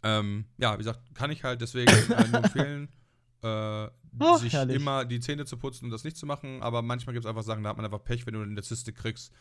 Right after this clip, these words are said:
Speaker 1: sagt halt auch der Zahnarzt, da kannst du putzen, wie du willst, das liegt halt nicht am Zahnarzt, ist in deiner Kieferhöhle und da bist du einfach gefickt.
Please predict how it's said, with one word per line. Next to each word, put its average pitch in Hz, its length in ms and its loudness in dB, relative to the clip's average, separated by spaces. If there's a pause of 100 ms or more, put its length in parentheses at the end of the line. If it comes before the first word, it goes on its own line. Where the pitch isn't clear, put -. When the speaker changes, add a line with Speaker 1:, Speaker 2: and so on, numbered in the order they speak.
(260)
Speaker 1:
sagt - 240 -4
halt 104 140 0
auch 104 60 -4
der 101 140 -6
Zahnarzt, 101 480 -4
da 95 60 -6
kannst - 220 -10
du 98 40 -6
putzen, - 400 -6
wie 95 80 -4
du 87 160 -8
willst, 95 240 -4
das 98 80 -6
liegt 98 180 -10
halt 95 120 -6
nicht 95 100 -8
am 92 120 -8
Zahnarzt, 98 320 -6
ist 98 100 -10
in 101 100 -8
deiner 95 200 -8
Kieferhöhle 98 500 -6
und 95 40 -8
da 95 60 -6
bist 95 160 -10
du 101 40 -10
einfach 90 160 -12
gefickt. - 440 -16